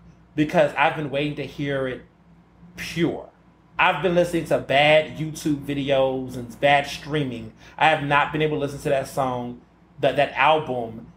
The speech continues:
in its totality through my streaming ears. I have been burning to listen to that album,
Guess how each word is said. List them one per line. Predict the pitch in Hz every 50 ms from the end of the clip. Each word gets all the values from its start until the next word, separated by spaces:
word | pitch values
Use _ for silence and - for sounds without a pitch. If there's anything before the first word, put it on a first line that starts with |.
| _ _
in | - 143 143
its | 139 -
totality | - - - - - 151 156 151 160 151 143 - 127 120 113 110 110 - - - _ -
through | 151 151 147
my | 135 131 131 131 135 135
streaming | 123 - - - 143 147 139 135 135 131 127 -
ears. | 131 131 120 110 92 - - - - - -
I | 139 151 160
have | 160 165 - - -
been | 131 120 117 117 - - - _ _ _ - 123
burning | 110 151 156 165 170 165 147 135 127 123
to | - -
listen | 120 120 120 - 131 -
to | - 120
that | 117 113 104
album, | 101 110 110 110 104 101 101 98 92 92 92 95